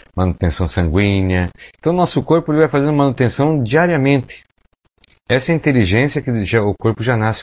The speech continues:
com isso, né? Essa, a cicatrização, por exemplo, é o fruto da inteligência do corpo. É uma forma dele se proteger. Ele vai lá e fecha aquele corte que aconteceu. Então, veja, muitas coisas acontecem ali. Isso faz parte da inteligência do corpo.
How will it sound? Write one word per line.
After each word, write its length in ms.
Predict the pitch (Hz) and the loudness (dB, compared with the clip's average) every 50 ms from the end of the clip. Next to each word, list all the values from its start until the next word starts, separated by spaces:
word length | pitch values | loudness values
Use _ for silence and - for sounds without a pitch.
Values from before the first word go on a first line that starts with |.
| _ | _
com 100 | - 127 | -4 -2
isso, 300 | 104 92 85 - - - - _ _ _ _ _ _ _ _ _ _ _ - | -2 -2 -2 -4 -8 -18 -20 _ _ _ _ _ _ _ _ _ _ _ -10
né? 340 | 78 76 87 110 123 123 123 - | -6 -4 -4 -4 -4 -6 -8 -8
Essa, 440 | - 85 92 87 - - 98 85 85 | -4 -2 -2 -2 0 -2 -2 0 0
a 60 | 90 | -4
cicatrização, 760 | - - 95 - 95 - - 95 90 92 90 - - 104 110 | -4 -4 -2 -2 -2 -4 -2 -2 0 0 -2 0 0 -2 -2
por 120 | 107 - 101 | 0 0 0
exemplo, 360 | 87 80 98 107 107 - 156 | 0 2 0 -2 0 0 -2
é 20 | |
o 20 | 156 | -2
fruto 280 | - - 139 117 107 | -2 -2 -6 -4 0
da 60 | 107 104 | 0 0
inteligência 540 | 95 - 98 87 82 78 90 87 - 92 | 0 0 0 -2 0 0 -2 -4 -2 -4
do 80 | 85 80 - - | -6 -6 -6 -4
corpo. 280 | - 85 80 - - _ _ _ _ _ _ _ - - _ - | -2 -2 -2 -4 -6 _ _ _ _ _ _ _ -20 -20 _ -2
É 60 | 95 | 0
uma 140 | 107 107 - | 0 0 0
forma 240 | - 113 117 120 | 0 -2 -2 0
dele 160 | 110 107 98 87 | 0 -2 -2 -2
se 100 | - - | -4 -4
proteger. 540 | - 92 90 - 92 82 69 85 95 95 95 _ - - _ _ _ _ _ - | -4 -4 0 0 0 0 0 0 -2 -2 -4 _ -20 -20 _ _ _ _ _ -6
Ele 140 | 90 90 92 | -2 -2 0
vai 160 | 87 98 90 90 | 2 2 2 2
lá 100 | 98 110 | 4 2
e 60 | 117 | 2
fecha 640 | 117 - - - 113 127 139 139 127 - - 98 87 - _ _ _ _ - | 0 -4 -2 0 2 2 2 0 -2 -2 -4 -4 -4 -4 _ _ _ _ -8
aquele 300 | - 85 - - 92 87 | -8 -6 -2 0 0 0
corte 280 | - - 95 90 87 - | 2 2 0 0 0 -2
que 80 | - | -4
aconteceu. 600 | 90 - 92 87 - - 85 - - 95 92 101 | -6 -4 -4 -6 -4 -4 -6 -4 -4 -4 -2 -2
Então, 260 | 98 87 - 101 101 101 | -2 -2 -2 -2 0 2
veja, 240 | 117 110 92 95 - - - - - _ _ - | 0 0 0 -2 -6 -8 -18 -20 -20 _ _ -2
muitas 360 | 95 110 135 139 - 120 - | 0 0 0 0 0 -4 -6
coisas 300 | - - 107 104 95 98 | -2 -2 -2 -2 0 -2
acontecem 540 | 104 - - 101 92 - 98 87 - - 101 | -2 -2 -2 -4 0 0 -2 -2 0 0 0
ali. 100 | 85 78 | 0 0
Isso 160 | 73 - - | -4 -8 -6
faz 180 | - 117 113 - | -6 -6 -4 -2
parte 180 | - 123 127 | 0 0 2
da 60 | 127 127 | 2 0
inteligência 560 | - - 127 131 127 101 104 101 95 - 104 | -2 -2 -2 -2 -2 0 -2 -2 -2 -2 -2
do 120 | 104 113 - | -4 -4 -6
corpo. 360 | _ - 80 76 - _ - | _ -4 -4 -4 -4 _ -14